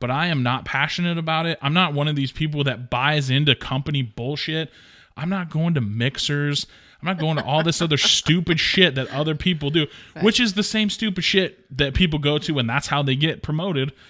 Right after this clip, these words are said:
Speaker 1: and probably
Speaker 2: Right.
Speaker 1: why I don't get promoted. But I don't care that much.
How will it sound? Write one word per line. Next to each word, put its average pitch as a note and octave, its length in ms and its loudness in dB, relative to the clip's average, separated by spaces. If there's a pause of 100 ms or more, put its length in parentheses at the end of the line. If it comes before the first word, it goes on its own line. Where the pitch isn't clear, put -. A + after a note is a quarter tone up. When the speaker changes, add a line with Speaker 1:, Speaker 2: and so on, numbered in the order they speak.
(220)
Speaker 1:
and C#3 140 0
probably G3 280 4
Speaker 2:
Right. G3 80 0
Speaker 1:
why G#3 220 2
I - 40 4
don't A3 140 2
get E3 140 2
promoted. C#3 420 0 (340)
But F#3 120 -6
I A3+ 100 -2
don't A3+ 200 -2
care A3+ 320 0
that D#3+ 200 2
much. A2+ 380 -4